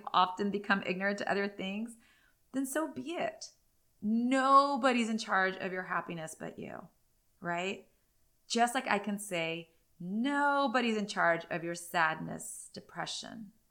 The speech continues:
but you. Now, I'm going to preface that with, I know a lot of people who have, um, diagnosed depression. I understand that. That,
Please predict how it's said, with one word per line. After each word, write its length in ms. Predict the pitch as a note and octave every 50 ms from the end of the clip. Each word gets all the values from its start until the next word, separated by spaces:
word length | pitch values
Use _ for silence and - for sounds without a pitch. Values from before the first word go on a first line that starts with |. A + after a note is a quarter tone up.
| _ _
but 180 | - E3+ - -
you. 140 | - - - - - _ _ _ _ _ - - -
Now, 300 | G#3+ A3 G#3+ G3 F3+ - - -
I'm 200 | G3+ G3 F#3+ F3
going 200 | - F#3 F#3+ F#3+ F#3
to 60 | F#3
preface 340 | - - E3 D#3 - E3+ -
that 280 | - D#3+ D3 - -
with, 180 | D#3 D#3 D#3 D#3 - -
I 140 | - E3 D#3+
know 360 | D#3+ D#3+ D#3+ D#3 D#3+ D#3+ - -
a 80 | -
lot 160 | E3 D3 D3+ D#3+
of 100 | D#3 -
people 480 | D#3+ D3 - D#3 D#3+ D#3+ D#3 D#3+ - _ _ _ _ _ _ _ _ _ _ _ _ _ - -
who 340 | F#3+ F#3 F3+ F3 E3+ D#3+ - _ _ _ _ _ _ _ _ _ _ _ _ _ _ -
have, 340 | - G3+ F3+ F3 F3 F3 - - - _ _ _ _ _ -
um, 540 | F3 E3+ E3 E3 E3 D#3+ D3+ D3+ D3 D3 C#3
diagnosed 580 | - G3+ F3 E3+ E3+ D#3+ D#3+ D#3+ D3+ D3+ - -
depression. 460 | - - - - - - - - - -
I 120 | D#3+ D#3+
understand 440 | D#3 C#3+ A#2+ - - C#3+ C3+ B2 B2
that. 160 | A2 - -
That, 220 | - D3 C#3+ -